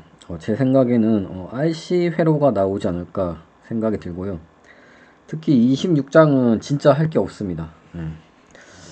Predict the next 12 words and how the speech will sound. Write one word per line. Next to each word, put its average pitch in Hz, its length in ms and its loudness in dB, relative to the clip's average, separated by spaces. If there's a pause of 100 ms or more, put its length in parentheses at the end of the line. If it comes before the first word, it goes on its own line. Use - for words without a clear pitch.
(320)
아마 107 280 -2
안 107 120 2
나올 185 200 4
것 - 80 -6
같은데요, 90 360 0
제 78 80 -12
생각에 82 260 -8
이십육 82 380 -10
장. 98 160 -14 (340)
나올 113 220 -2
게 160 100 -4
없어요. 113 460 -4